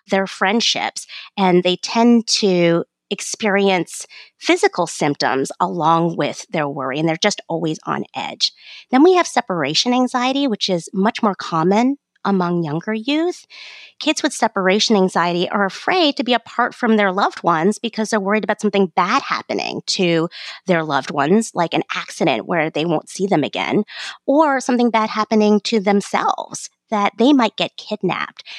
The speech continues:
And so these children are afraid often to sleep on their own, to be apart from their parents,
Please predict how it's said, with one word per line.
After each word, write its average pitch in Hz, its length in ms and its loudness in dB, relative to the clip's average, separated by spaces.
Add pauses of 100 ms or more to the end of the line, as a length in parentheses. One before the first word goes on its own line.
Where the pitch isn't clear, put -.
(160)
And 208 140 4
so 220 160 0
these 220 260 -2
children 190 640 0
are 170 220 0
afraid 185 400 -2 (300)
often 233 340 2
to 185 80 0
sleep - 240 -2
on 156 100 2
their 143 140 0 (100)
own, 226 500 4
to 190 120 -6
be 170 220 -4
apart - 360 -4
from 226 180 2
their 151 140 2
parents, 170 360 0